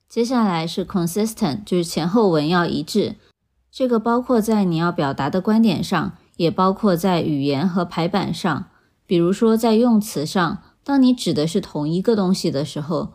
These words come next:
就要用同一个词，不要担心重复，然后换好几个不同的词来对应同样的东西，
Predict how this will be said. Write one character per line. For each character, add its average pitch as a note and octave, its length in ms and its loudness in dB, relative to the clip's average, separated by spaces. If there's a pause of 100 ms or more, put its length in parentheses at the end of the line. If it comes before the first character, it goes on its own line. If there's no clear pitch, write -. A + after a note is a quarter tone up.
(180)
就 F#3 120 -2
要 F3 100 4
用 F3+ 240 0
同 C#3+ 240 -4
一 D3+ 80 -4
个 G3 140 0
词， B2+ 480 -6 (340)
不 A#3+ 60 2
要 B3 160 4
担 A#3 200 2
心 A3+ 200 4
重 D3 280 -2
复， F3 320 -2
然 D3 120 -6
后 F3 120 0
换 G#3 220 2
好 D#3 220 0
几 F3 160 -2
个 E3+ 100 0
不 - 140 -4
同 E3+ 240 2
的 D#3 100 -4
词 D3 320 -6
来 D3+ 180 -2
对 G#3 220 2
应 F#3+ 160 2
同 C#3+ 240 -6
样 F#3+ 180 2
的 D#3+ 120 0
东 D#3 200 -2
西， - 340 -6